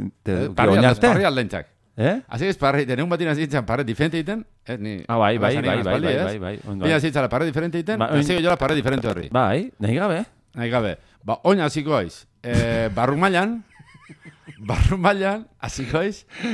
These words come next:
Speaker 1: kristona esaten, eh? Baina gauza onak, eh?
Speaker 2: Ja, ja,
Speaker 1: Dana
Speaker 2: ja.
Speaker 1: ona, dana ona, batzuetan hasi kinago, baina, ez, ez, dana ona. Ua, ua, u. Gauza ona.
Speaker 2: Ua,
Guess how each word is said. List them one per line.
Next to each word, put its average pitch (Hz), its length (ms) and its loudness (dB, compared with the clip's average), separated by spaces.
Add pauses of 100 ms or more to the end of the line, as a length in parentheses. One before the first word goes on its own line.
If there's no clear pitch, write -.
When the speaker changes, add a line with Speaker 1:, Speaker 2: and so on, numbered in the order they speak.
Speaker 1:
kristona 175 340 -2
esaten, 98 280 -8
eh? 117 60 -8
Baina 120 160 -4
gauza 165 220 2
onak, 120 260 0
eh? 101 480 -8
Speaker 2:
Ja, 110 200 2
ja, 98 100 2
Speaker 1:
Dana 92 80 0
Speaker 2:
ja. - 20 -2
Speaker 1:
ona, 85 220 -4
dana 120 240 -6
ona, 82 280 -12
batzuetan 135 360 -8
hasi - 160 -12
kinago, 110 400 -8
baina, 95 220 -12 (240)
ez, 113 120 -10
ez, 98 120 -10 (220)
dana 110 200 -10
ona. 82 140 -14 (360)
Ua, 110 380 -16
ua, 104 420 -14
u. 107 720 -12 (460)
Gauza 113 240 -8
ona. 131 60 2
Speaker 2:
Ua, 175 160 8